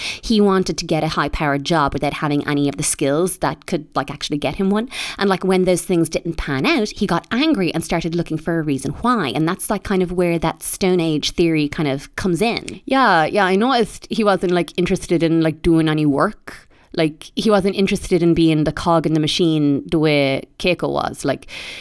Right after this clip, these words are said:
Speaker 2: he wanted to be something else. Like, a more important cog, I guess. Um, like, there's a day at the beginning of him working at the store where Keiko gives him a job to do, and, like, he doesn't just, like, not do the job, but, like,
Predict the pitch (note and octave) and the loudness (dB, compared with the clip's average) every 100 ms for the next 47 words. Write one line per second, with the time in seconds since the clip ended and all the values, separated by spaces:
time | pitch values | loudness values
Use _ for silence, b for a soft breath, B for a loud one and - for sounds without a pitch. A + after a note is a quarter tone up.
0 | B - G#3 F#3 E3 - E3+ F3+ F3+ D#3 | B 2 4 4 0 -4 -2 0 0 0
1 | D3+ E3 D3+ - - - - _ - C#3 | 0 -2 -4 -12 -12 -12 -16 _ -10 -10
2 | - - - - - - D#3+ D#3 C#3+ C#3+ | -12 -20 -20 -20 -20 -4 0 2 0 2
3 | D3+ G#3 F#3+ - G3 G3 G3+ G#3 G#3 - | 0 0 -6 -2 0 0 0 -2 -4 -8
4 | - b b b b E3 D#3+ D#3 - F3 | -20 b b b b 0 2 2 2 2
5 | F#3+ F3 D#3 G3+ A3 D#3+ - - C#3+ D#3 | 2 0 2 4 6 4 2 -4 -2 0
6 | F3+ E3+ D3+ D3 D#3 D#3 D#3+ D#3+ C#3+ C#3+ | 2 2 2 2 2 2 0 -2 -2 -2
7 | - D3+ C#3 D3 E3+ D#3+ D#3 D3+ D#3 C#3+ | 0 0 0 0 0 0 0 0 0 0
8 | D#3+ D#3+ - A3 G#3+ - D#3+ D#3 D3+ - | 0 -2 -2 0 0 0 0 0 -2 -6
9 | _ - D#3+ F#3+ F#3+ G#3 F#3 F#3+ - E3+ | _ -8 -2 2 2 2 2 0 0 -2
10 | D#3 E3 D#3 - D#3+ F3 F3+ G#3+ A3 F#3 | 0 0 0 2 4 4 2 2 2 -2
11 | D#3+ - D3 C#3 | -2 0 2 0